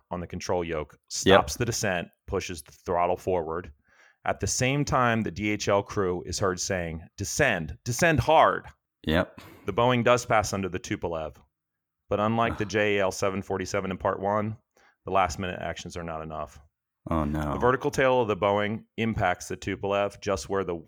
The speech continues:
Speaker 1: front of the wing meets the fuselage.
Speaker 2: Ugh. Ugh.
Speaker 1: Yeah.
Speaker 2: Ugh.
Speaker 1: E-,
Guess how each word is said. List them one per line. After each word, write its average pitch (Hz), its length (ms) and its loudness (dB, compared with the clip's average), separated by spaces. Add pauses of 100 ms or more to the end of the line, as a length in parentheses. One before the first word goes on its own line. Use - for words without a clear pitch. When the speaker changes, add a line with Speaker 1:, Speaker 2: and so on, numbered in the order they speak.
(100)
Speaker 1:
front 107 300 -2
of 80 120 -8
the 87 80 -4
wing 98 420 -6 (280)
meets 95 300 -6
the 85 80 -8
fuselage. 80 640 -14 (180)
Speaker 2:
Ugh. - 380 -2 (600)
Ugh. 110 420 6 (140)
Speaker 1:
Yeah. 87 120 4
Speaker 2:
Ugh. 101 240 8 (640)
Speaker 1:
E-, - 80 -4